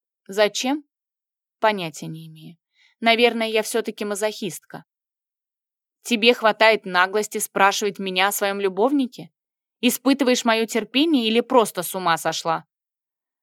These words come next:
Отдать должное банкиру, ни одним жестом он пока не выдал свою ярость, но я ее чувствую, вижу, как клокочет в нем этот гнев. Или до сих пор не веришь, что член, на который ты меня променяла,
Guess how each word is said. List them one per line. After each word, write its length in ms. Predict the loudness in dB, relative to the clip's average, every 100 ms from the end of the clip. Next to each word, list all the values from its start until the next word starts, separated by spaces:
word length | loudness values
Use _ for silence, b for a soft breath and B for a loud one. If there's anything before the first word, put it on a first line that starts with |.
| _
Отдать 380 | 0 4 2 4
должное 460 | 2 2 0 -4 0
банкиру, 640 | 0 0 -4 -2 -2 -4 b b b
ни 120 | -2
одним 320 | 0 2 2 2
жестом 480 | 2 0 0 -8 -6
он 140 | -4
пока 300 | -2 -2 -2
не 140 | -4
выдал 300 | -6 -4 -4
свою 300 | -4 -6 -6
ярость, 560 | -4 -4 -4 -6 -14 _ _ _ _ -10
но 100 | -4
я 180 | -2
ее 200 | -2 -2
чувствую, 640 | -4 -6 -8 -12 -18 -20 -20 _ _ _ -4
вижу, 380 | 0 2 0
как 220 | 0 -2 2
клокочет 520 | 0 2 -2 -2 -8
в 60 |
нем 180 | -6 -6
этот 220 | -6 -8
гнев. 360 | -8 -8 -8 -10 _ _ _ _ _ _ _ _ 0
Или 240 | 4 4
до 120 | 4
сих 220 | 2 0 0
пор 160 | 2
не 160 | 2 2
веришь, 300 | 2 2 0
что 200 | 0 -2
член, 400 | 0 0 0 0
на 80 | -2
который 380 | -2 0 -2
ты 140 | -2 -4
меня 240 | -2 -4
променяла, 640 | -2 -4 0 2 2 2